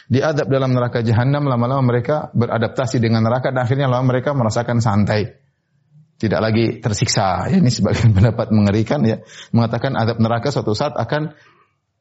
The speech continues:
eh, penghuninya sudah beradaptasi sehingga tidak merasakan panas lagi, ya. Karena proses ribuan tahun lama-lama biasa. Ini tidak benar. Mereka akan terus berteriak. Ya, Yastarihuna, lihat Allah, Allah Subhanahu wa taala mendatangkan dengan fi'il mudhari, yaitu terus-menerus mereka akan berteriak.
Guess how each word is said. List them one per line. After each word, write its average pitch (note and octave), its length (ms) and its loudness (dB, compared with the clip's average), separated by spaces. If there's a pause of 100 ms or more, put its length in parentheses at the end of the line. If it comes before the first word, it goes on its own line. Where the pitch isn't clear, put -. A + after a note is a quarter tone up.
(140)
eh, G2+ 520 0 (120)
penghuninya A#2+ 320 2
sudah A#2 160 0
beradaptasi A2+ 880 -4
sehingga B2+ 240 0
tidak B2 240 0
merasakan B2 720 -4 (240)
panas B2 340 0
lagi, G#2+ 460 2
ya. - 240 -6 (240)
Karena G2+ 320 -2
proses - 480 -4 (160)
ribuan G#2+ 400 2
tahun A2 240 2
lama-lama G2+ 400 2
biasa. E2+ 320 0
Ini C#3+ 100 2
tidak E3 220 0
benar. A2 160 0
Mereka C#3+ 320 0
akan C#3+ 160 -2
terus C3+ 160 0
berteriak. B2 560 0 (320)
Ya, D#3 160 0
Yastarihuna, D#3+ 480 -2
lihat D#3 240 -2
Allah, D#3 160 0 (240)
Allah D3+ 240 -2
Subhanahu B2 240 0
wa - 20 -2
taala D3+ 140 0
mendatangkan C3+ 400 0
dengan A#2+ 160 0
fi'il C#3 160 2
mudhari, C3 400 2
yaitu C#3+ 160 0
terus-menerus G#3+ 560 0
mereka F#3+ 240 0
akan F3 160 0
berteriak. D#3 480 -2